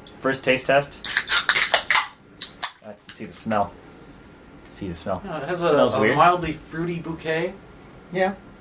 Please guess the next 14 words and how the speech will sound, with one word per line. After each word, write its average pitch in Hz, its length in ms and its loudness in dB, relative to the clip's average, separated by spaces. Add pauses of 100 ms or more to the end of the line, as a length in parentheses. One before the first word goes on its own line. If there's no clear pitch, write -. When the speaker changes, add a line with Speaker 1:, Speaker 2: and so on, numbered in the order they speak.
(100)
Speaker 2:
Reminiscent 151 680 -4
of, 131 540 4
I 127 240 -4
would 127 140 -6
say, 127 380 -4 (800)
maybe 131 180 -8
a, 120 280 0
a 113 60 -4
Mountain 123 220 -2
Dew 120 120 -6
Voltage, 123 480 -4
something 131 200 -12
like 131 100 -12
that. 139 200 -8